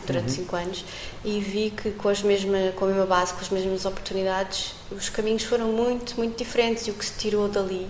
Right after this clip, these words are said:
Speaker 1: foi, foi muito diferente de pessoa para pessoa, não é? Por
Speaker 2: Sim.
Speaker 1: isso eu acho que cada um ocupa o se-, tira do se-, da sua experiência e ocupa o seu tempo de, de maneira que quer. Eu acho que,
Speaker 2: Sim.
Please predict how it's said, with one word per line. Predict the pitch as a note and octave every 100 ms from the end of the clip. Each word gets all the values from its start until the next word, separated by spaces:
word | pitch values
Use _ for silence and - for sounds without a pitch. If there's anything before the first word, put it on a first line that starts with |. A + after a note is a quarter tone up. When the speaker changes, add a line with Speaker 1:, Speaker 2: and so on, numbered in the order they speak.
| - - - - - - -
Speaker 1:
foi, | - - A#3 A#3+ A#3+
foi | - G#3+
muito | A3 B3 -
diferente | B3+ - C4 C4
de | A3+ C4
pessoa | - - B3+
para | C#4
pessoa, | C4+ B3+ C4
não | B3 G3
é? | G3 G3+
Por | G3+
Speaker 2:
Sim. |
Speaker 1:
isso | A3 - A3+
eu | A3+
acho | A3 -
que | -
cada | - A#3 A#3
um | A3 A#3 B3 - - - - -
ocupa | A3+ - B3 A#3+
o | A#3+
se-, | - - - -
tira | C#4 B3+ G#3+
do | G#3 G#3
se-, | - - -
da | G3+
sua | G3+ -
experiência | G#3+ - G#3 G#3 G#3
e |
ocupa | G#3 G3+ G3
o |
seu | G3+ G3+
tempo | - G#3 G#3 G3+ G3 F#3+
de, | G3+
de |
maneira | G3+ G3+ G3+ G#3
que | G#3
quer. | - F4 E4
Eu | G#3+
acho | G#3 G#3
que, | -
Speaker 2:
Sim. | - C#3+